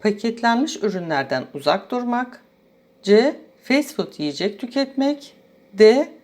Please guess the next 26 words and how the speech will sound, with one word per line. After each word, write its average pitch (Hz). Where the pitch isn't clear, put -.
Kaliteli 269
uyku 247
uyumak. 143
Sekizinci 302
soru. 156
Düşünme 330
yöntemlerinden 185
biri 254
olan 170
analitik 165
düşünmede 156
tüme 294
varım 156
ve 151
tümden 214
gelim 160
yöntemlerinden 202
yararlanılır. 180
Analitik 190
düşünme, 180
bize 208
karışık 220
gibi 240
görünen 156
zor 190
problemleri 208